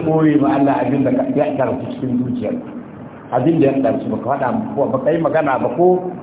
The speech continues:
ko da sannu ba ka yi magana ba, ɗarsuwa ɗaya zuciyar ka zai yi kaza. In dai wannan abin bai ɓoyuwa ga Allah, kenan Allah yana da ihada cikakkiya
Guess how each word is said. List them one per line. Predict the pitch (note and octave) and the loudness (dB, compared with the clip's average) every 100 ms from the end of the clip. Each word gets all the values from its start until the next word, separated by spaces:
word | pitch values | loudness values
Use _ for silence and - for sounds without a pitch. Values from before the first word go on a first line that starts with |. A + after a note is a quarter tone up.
| - - | -14 -8
ko | - F#3+ | 0 4
da | D3+ - | 4 2
sannu | C3+ C3+ | 2 4
ba | C3 | 2
ka | B2 | 2
yi | A#2+ | 2
magana | A2 G#2+ G2+ | 2 0 0
ba, | - - | -2 -2
ɗarsuwa | B2 B2 D#3 D3+ | -2 0 0 2
ɗaya | D3+ D3 | 2 2
zuciyar | D3 D3 C#3 B2 | 2 0 0 0
ka | - | 0
zai | A#2+ C#3 | 2 2
yi | A#2+ | 2
kaza. | A#2+ F#2 E2 E2 - - - - - - | 0 0 -2 -4 -8 -10 -12 -12 -12 0
In | F#3+ G#3 | 4 4
dai | G#3+ G#3+ A3 | 6 4 6
wannan | G#3 F3 D3+ D3 D3+ D3+ D3 | 4 4 4 4 4 2 2
abin | C3+ C3+ C3 | 2 4 4
bai | D3+ D3 | 4 4
ɓoyuwa | C#3 C3 B2 B2 A#2+ B2 | 2 2 2 4 2 2
ga | B2 A#2 | -2 -2
Allah, | A2 G2 E2 D#2+ - - - - - - - - - - - - - | -2 -4 -6 -8 -12 -14 -14 -14 -14 -16 -16 -18 -18 -18 -18 -18 -8
kenan | C3 C3 D3+ | -4 -2 0
Allah | D#3 D3 C3+ | 2 2 2
yana | C#3 D#3 D3 | 2 2 0
da | - C3 | -2 -4
ihada | C3+ D3 D#3 C3+ C3 | -4 -2 -2 -2 -4
cikakkiya | - - F3 E3+ - F3 E3 | -6 -8 -8 -8 -4 0 2